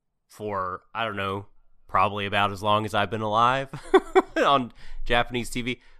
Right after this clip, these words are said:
But it's a sitcom, you know, it's, it's, like, to make people laugh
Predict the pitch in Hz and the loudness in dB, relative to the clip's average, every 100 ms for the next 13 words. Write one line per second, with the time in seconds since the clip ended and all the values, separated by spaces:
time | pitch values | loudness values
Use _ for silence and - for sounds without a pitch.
0 | - 147 165 185 - 226 - 170 170 175 | -6 -4 -2 -4 0 0 4 4 4 2
1 | 175 - 143 143 143 147 139 127 - - | -2 -6 -2 0 2 0 -4 -8 -12 -14
2 | 117 - - - 110 101 - - 120 120 | -14 -12 -14 -6 -6 -6 -16 -6 -6 -4
3 | 120 - 110 110 110 107 - - - | -8 -8 0 2 2 0 -8 -20 -20